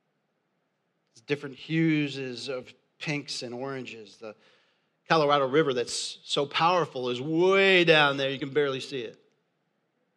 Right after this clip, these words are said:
In fact, it's a mile down <laughs> below you as you're looking about ten miles across of just this huge, beautiful canyon. All you can think about is God.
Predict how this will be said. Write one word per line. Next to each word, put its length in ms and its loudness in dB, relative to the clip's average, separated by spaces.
In 80 -18
fact, 280 2
it's 140 -6
a 60 0
mile 500 6
down 440 -8
<laughs> 100 -20
below 280 -4
you 140 -4
as 120 -2
you're 120 2
looking 500 -2
about 540 -2
ten 200 6
miles 360 4
across 520 -4
of 140 -8
just 260 -10
this 160 -12
huge, 540 -12
beautiful 380 -14
canyon. 220 -20
All 120 2
you 120 0
can 120 -8
think 180 -8
about 280 -6
is 200 -12
God. 420 -14